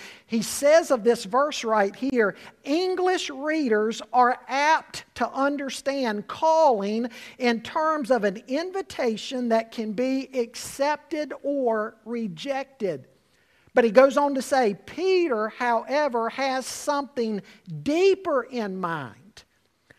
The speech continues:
God's call is effective, awakening and creating faith. Paul also referred to calling in this way. God awakens us. Our part is that we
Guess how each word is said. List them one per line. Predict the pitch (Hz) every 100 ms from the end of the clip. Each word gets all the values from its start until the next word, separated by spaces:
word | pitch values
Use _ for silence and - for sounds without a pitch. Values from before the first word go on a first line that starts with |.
| _ _ 175
God's | 247 330 381 -
call | - 254 269 285
is | 285 262 240 - -
effective, | 285 285 - 339 349 339 - 208 151 -
awakening | 240 208 226 285 349 381 359 359 370 330 -
and | 277 254 240 -
creating | 277 294 262 320 339 247 247 262
faith. | - - 339 330 208 131 - - - _
Paul | - 330 330 339 311
also | 269 349 349 - 262 240
referred | 247 254 269 - 339 320 269 247
to | 277
calling | - 339 320 320 240 220 240
in | 269 254
this | 262 285 339
way. | 311 349 415 143 156 - _ _ _ _ _ _ _ _ _ _ _ _ _ _ _
God | 262 302
awakens | 320 294 302 330 349 311 262
us. | 269 208 -
Our | 247 330
part | 330 - 320 339
is | 339 247
that | 269 269 269
we | 285 254